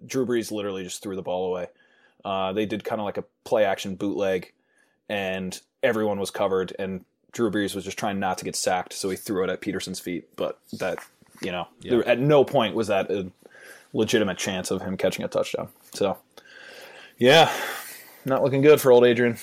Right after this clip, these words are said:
Speaker 2: Nope. Um, but one guy that things are looking good for after week one is Terrell Pryor.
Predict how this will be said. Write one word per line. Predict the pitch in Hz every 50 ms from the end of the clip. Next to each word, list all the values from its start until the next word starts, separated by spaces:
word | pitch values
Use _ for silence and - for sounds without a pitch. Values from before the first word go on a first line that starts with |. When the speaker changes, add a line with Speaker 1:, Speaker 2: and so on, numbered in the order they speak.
| -
Speaker 2:
Nope. | - 104 107 113 117 120 117 - - _ - _ _ _ _ _ -
Um, | 110 110 110 110 107 107 107 98 - _ _ _ _ - - _ _ _ _ _ _ _ _ _ -
but | 135 143 147 143 -
one | 120 113 131 143 151 156
guy | 156 151 143 139 135
that | 127 123 123 123 - _ _ -
things | 139 135 117 117
are | 127 135 139
looking | 127 123 120 - 113 110 107 104 -
good | - 113 104 -
for | - 113 107 107
after | 104 - - 110 104
week | 107 104 98 -
one | 107 101 101 98
is | 95 - -
Terrell | - 110 104 95
Pryor. | - - - 110 104 98 92 87 85 87